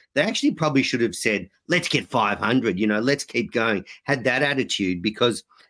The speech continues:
um, we'll, we'll see here, but it did fall away in the middle. Marsh at thirty-six, then Smith was out for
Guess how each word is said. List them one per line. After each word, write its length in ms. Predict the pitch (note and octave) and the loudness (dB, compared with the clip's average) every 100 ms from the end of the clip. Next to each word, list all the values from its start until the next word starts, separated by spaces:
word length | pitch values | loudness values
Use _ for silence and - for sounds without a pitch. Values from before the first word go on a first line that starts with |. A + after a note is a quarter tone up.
| - | -6
um, 180 | A2+ C3 | 0 2
we'll, 160 | C#3 | 2
we'll 180 | C3 D#3+ | 4 2
see 220 | D#3 G3 | 4 2
here, 140 | D#3+ D#3+ | 4 4
but 100 | D#3 | 2
it 100 | D3+ | 2
did 220 | G#3 G3 | 0 0
fall 260 | G3+ E3+ C#3 | 2 4 4
away 240 | A#2+ B2 | 2 2
in 80 | A#2 | 2
the 60 | |
middle. 220 | A2+ C3 G2+ | 2 4 4
Marsh 360 | A2 A#2+ - | 2 0 -4
at 60 | G#2 - | -10 0
thirty-six, 600 | A#2 G#2+ G#2 A#2+ G#2+ - - - | 2 2 -2 -4 -4 -12 -18 -2
then 120 | A2 | -2
Smith 360 | A2 - C3 C3 | 0 2 2 2
was 120 | B2 | -2
out 220 | B2 A2 | 0 0
for 100 | - | -2